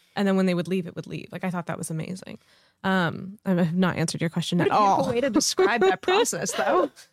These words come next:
Speaker 1: It was very cool. So, I mean, I think that I felt like the process was to get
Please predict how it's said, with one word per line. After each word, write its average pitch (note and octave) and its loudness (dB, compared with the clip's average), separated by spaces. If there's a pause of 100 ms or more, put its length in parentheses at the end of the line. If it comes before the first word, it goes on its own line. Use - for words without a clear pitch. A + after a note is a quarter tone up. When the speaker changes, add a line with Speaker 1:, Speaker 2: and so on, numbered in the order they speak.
(360)
Speaker 1:
It C#4 2
was D#4 2
very F4 0
cool. C4 2
So, C#4 0
I C#4 2
mean, C#4+ 0 (340)
I C4+ 2
think D4 2
that D4 2
I A#3 2
felt A3+ 0
like G#3 0 (180)
the G#3 0
process G3 0
was F#3+ 2
to - -4
get F#3 0